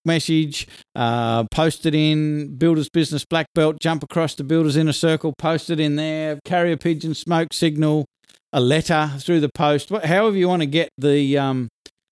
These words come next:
the questions to me, get them to me, and I'll do my very, very best to, uh, find a solution for you. Uh, what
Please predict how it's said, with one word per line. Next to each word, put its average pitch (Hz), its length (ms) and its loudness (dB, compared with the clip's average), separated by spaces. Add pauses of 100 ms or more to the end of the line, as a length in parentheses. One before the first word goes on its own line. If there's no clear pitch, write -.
(160)
the 139 60 -2
questions 156 520 -2
to 180 200 2
me, 190 140 2
get 175 240 -2
them 147 120 -6
to 165 200 0
me, 160 100 0
and 156 80 0
I'll 143 180 0
do 147 160 0
my 143 120 0
very, 143 320 2
very 139 220 0
best 135 380 -4
to, 139 440 0
uh, 120 140 -8
find 151 320 0
a 120 40 -6
solution 131 540 -2
for 170 300 0
you. 208 160 -2 (500)
Uh, 151 220 -2
what 156 260 0